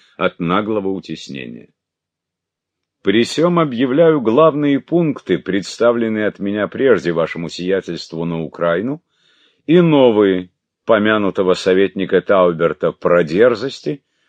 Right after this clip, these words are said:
происшедшие от того, что первые миновали ему без следствия и без штрафа или наказания. И ежели сие подобным образом пройдёт, то он на горшее зло устремится,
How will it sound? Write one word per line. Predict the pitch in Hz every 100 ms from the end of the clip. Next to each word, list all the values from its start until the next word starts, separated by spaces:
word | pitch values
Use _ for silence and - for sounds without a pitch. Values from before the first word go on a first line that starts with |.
| _ _ _
происшедшие | - 127 120 - 165 - 151 147
от | -
того, | 135 139
что | 147 - 143
первые | - - 180 147 104 92
миновали | 90 90 90 92 87
ему | 82 85
без | 78 85 -
следствия | - 113 165 - - 151 156
и | - - 156
без | 139 123
штрафа | - - 95 123 - -
или | 120 - 87 90
наказания. | 82 - 62 62 60 60 - _ _ _ _ _ _ _ _ _ _ _
И | - 78
ежели | 92 87 90 85
сие | - 92 80 92
подобным | - 143 156 120 107 90
образом | 69 73 71 69
пройдёт, | 67 73 65 58 - _ _ _ _ -
то | 113
он | 143 151
на | 160
горшее | 147 127 170 156 - 160 156
зло | 131 160 156
устремится, | 135 - - 131 135 117 85 - 73